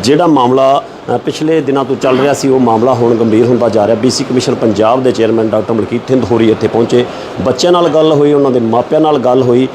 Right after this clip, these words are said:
ਉਸ ਗੱਲ ਦੇ ਵਿੱਚ ਕੀ ਕੁਝ ਸਾਹਮਣੇ ਆਇਆ? ਲਿਖਤੀ ਜਿਹੜੇ ਉਹਨਾਂ ਬੱਚਿਆਂ ਨੇ ਦਿੱਤਾ ਸੀ, ਉਹ ਵੀ ਰਿਪੋਰਟਾਂ ਉਹਨਾਂ ਨੇ, ਅ, ਜਿਹੜੇ ਹੈਗਾ ਬੀਸੀ ਕਮਿਸ਼ਨ ਨੂੰ ਸੌਂਪ ਦਿੱਤੀਆਂ ਹੈਗੀਆਂ ਨੇ। ਹੁਣ ਕਾਰਵਾਈ ਦੀ ਮੰਗ ਜਿਹੜੀ ਆ ਮਾਪਿਆਂ ਵੱਲੋਂ ਪਹਿਲੇ ਵੀ ਕੀਤੀ ਜਾ ਰਹੀ ਸੀ, ਪਰ ਇੱਕ ਗੱਲ ਜਿਹੜੀ ਆ ਉਹ ਕਹਿ ਦਿੱਤੀ ਕਿ ਅੱਜ ਸ਼ਾਮ ਤੱਕ ਕਾਰਵਾਈ ਹੋਣੀ ਚਾਹੀਦੀ ਹੈ, ਖ-,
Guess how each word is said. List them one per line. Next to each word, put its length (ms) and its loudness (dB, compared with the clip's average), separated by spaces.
ਉਸ 200 -2
ਗੱਲ 280 2
ਦੇ 120 0
ਵਿੱਚ 160 -4
ਕੀ 120 -2
ਕੁਝ 160 -2
ਸਾਹਮਣੇ 320 0
ਆਇਆ? 180 2
ਲਿਖਤੀ 380 0
ਜਿਹੜੇ 240 2
ਉਹਨਾਂ 160 0
ਬੱਚਿਆਂ 280 -2
ਨੇ 60 2
ਦਿੱਤਾ 180 -4
ਸੀ, 120 -2
ਉਹ 80 2
ਵੀ 120 4
ਰਿਪੋਰਟਾਂ 360 0
ਉਹਨਾਂ 200 0
ਨੇ, 160 0
ਅ, 40 -4
ਜਿਹੜੇ 180 2
ਹੈਗਾ 160 0
ਬੀਸੀ 340 0
ਕਮਿਸ਼ਨ 320 0
ਨੂੰ 120 2
ਸੌਂਪ 240 -2
ਦਿੱਤੀਆਂ 240 -4
ਹੈਗੀਆਂ 200 0
ਨੇ। 100 -2
ਹੁਣ 120 2
ਕਾਰਵਾਈ 420 2
ਦੀ 120 0
ਮੰਗ 240 2
ਜਿਹੜੀ 260 0
ਆ 60 2
ਮਾਪਿਆਂ 360 0
ਵੱਲੋਂ 180 0
ਪਹਿਲੇ 220 -2
ਵੀ 100 0
ਕੀਤੀ 240 -4
ਜਾ 160 2
ਰਹੀ 100 0
ਸੀ, 140 -2
ਪਰ 240 0
ਇੱਕ 220 -2
ਗੱਲ 340 0
ਜਿਹੜੀ 260 0
ਆ 160 2
ਉਹ 120 2
ਕਹਿ 160 2
ਦਿੱਤੀ 220 -4
ਕਿ 180 2
ਅੱਜ 100 0
ਸ਼ਾਮ 420 0
ਤੱਕ 200 -4
ਕਾਰਵਾਈ 440 0
ਹੋਣੀ 160 0
ਚਾਹੀਦੀ 260 -2
ਹੈ, 40 -2
ਖ-, 200 -8